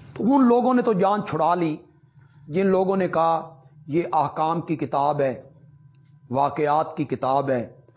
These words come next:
کبھی حضرت نوح کا واقعہ، کبھی حضرت لوط کا، کبھی حضرت صالح کا، کبھی حضرت ابراہیم کا، کبھی نماز، کبھی روزہ، کبھی جہاد، کبھی قصاص، کبھی یہ احکام کی کتاب۔ انہوں نے جان چھڑا لی۔ لیکن ہمارے حضرت کہتے تھے،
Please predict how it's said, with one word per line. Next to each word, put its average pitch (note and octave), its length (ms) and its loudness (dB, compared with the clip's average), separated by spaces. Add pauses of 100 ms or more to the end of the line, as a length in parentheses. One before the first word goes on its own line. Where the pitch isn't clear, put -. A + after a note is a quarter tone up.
(100)
کبھی D#3 260 0
حضرت D3+ 280 -2
نوح E3+ 200 2
کا D#3 120 0
واقعہ، C#3 380 0
کبھی C#3 280 -2
حضرت C3 240 -4
لوط C#3+ 320 0
کا، C3 160 -2
کبھی C3+ 300 0
حضرت C#3 240 0 (260)
صالح C3+ 380 2
کا، C3 140 -2
کبھی C3 280 -2
حضرت B2 180 -4
ابراہیم A#2+ 460 0
کا، C3+ 220 -2 (640)
کبھی A#3+ 260 2
نماز، F#3+ 500 2
کبھی F3 240 -2
روزہ، F3 420 0
کبھی D#3+ 220 -2
جہاد، D3 400 0 (100)
کبھی D3+ 240 -4
قصاص، C#3 540 -4
کبھی C#3+ 220 -4 (120)
یہ B2 80 -8 (380)
احکام D3+ 420 0
کی B2+ 120 -8
کتاب۔ - 320 -16 (180)
انہوں F3 160 0
نے D#3+ 100 0
جان C#3+ 260 -2 (100)
چھڑا G#2+ 200 -2
لی۔ - 300 -18 (560)
لیکن F#3 320 0
ہمارے E3 360 2
حضرت F3 300 -2
کہتے E3+ 260 -2
تھے، D#3 260 -2